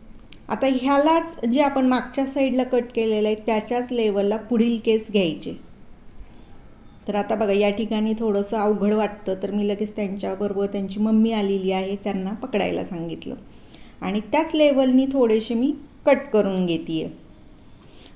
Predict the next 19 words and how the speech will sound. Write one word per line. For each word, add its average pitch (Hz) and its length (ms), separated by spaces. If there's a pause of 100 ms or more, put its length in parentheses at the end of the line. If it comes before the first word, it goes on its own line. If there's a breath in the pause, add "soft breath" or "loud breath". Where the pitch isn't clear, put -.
(100)
समोरचे 233 400
केस 220 280
बरोबर 214 440 (100)
त्या 226 120
लेवलला 202 480
आणून 202 520
घेते 226 400
आहे. 214 240 (840 loud breath)
आता 214 160
दोन्ही 262 340
साईडने 247 360
मी 233 120
बरोबर 220 400
याच 233 340
पद्धतीने 208 640
केस 214 380
कट 269 140 (140)
करून 202 300
घेणार. 160 340